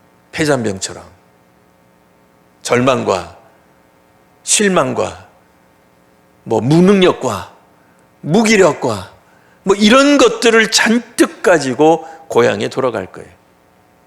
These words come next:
지난 삼 년 동안에는 제자들이 얼마나 승승장구했습니까? 예수님 때문에 얼마나 기쁘고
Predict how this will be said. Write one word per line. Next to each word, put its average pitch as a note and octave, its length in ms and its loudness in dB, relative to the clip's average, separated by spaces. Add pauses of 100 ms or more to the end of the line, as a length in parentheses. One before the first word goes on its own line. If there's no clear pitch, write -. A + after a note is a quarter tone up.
(120)
지난 G#3 340 4
삼 G#3 240 0
년 G3+ 240 2
동안에는 D#3 720 2 (320)
제자들이 G3 500 4
얼마나 C#3 520 4
승승장구했습니까? G3 1500 0
예수님 A3 580 2
때문에 F#3+ 280 2
얼마나 E3 520 2 (200)
기쁘고 D3+ 520 0